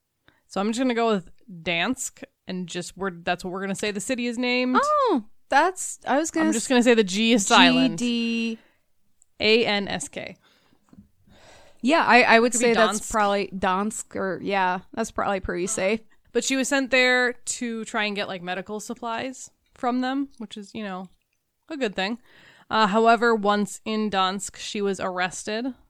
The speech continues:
Speaker 1: again.
Speaker 2: No.
Speaker 1: And this was July twentieth, nineteen forty-six. While she was in prison, she was tortured and beaten,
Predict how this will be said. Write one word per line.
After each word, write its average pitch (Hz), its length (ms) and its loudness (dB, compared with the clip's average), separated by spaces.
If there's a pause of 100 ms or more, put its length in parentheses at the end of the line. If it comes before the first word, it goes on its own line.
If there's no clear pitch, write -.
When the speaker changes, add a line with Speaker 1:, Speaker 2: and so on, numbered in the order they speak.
(480)
Speaker 1:
again. 180 440 -4 (320)
Speaker 2:
No. 220 720 -2 (600)
Speaker 1:
And 208 180 -2
this 202 140 -4
was 196 200 -6
July 185 300 0
twentieth, 208 480 -4
nineteen 190 360 -4
forty-six. 185 560 -8
While 190 200 4
she 208 180 -4
was 196 160 -2
in 180 100 -6
prison, 220 480 -4
she - 160 -12
was 196 140 -10
tortured 226 440 -6
and 233 180 -4
beaten, 196 380 -6